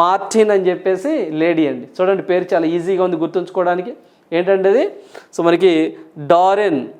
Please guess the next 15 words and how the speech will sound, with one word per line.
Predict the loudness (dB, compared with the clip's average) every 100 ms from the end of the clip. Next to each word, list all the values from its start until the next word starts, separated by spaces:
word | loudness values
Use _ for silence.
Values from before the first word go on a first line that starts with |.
| -18 -2 2
బాగ్డెన్ | 2 -2 0 0 0 -6 -10 0 2
మార్టిన్ | 2 2 2 2
అని | 2 0
చెప్పేసి | -2 -4 -4 -4 -4 -8 -16 _ -2
ఈమె | 0 0
రెండు | 2
వేల | 2 4
ఇరవై | 2 2
మూడు | 0 2
జనవరి | 2 2 2
ఒకటి | 0 -4
నుంచి | -6
వచ్చిందండి. | -6 -4 -6 -4 -4
ఈమె | 0 0 0
అమెరికా | 0 -2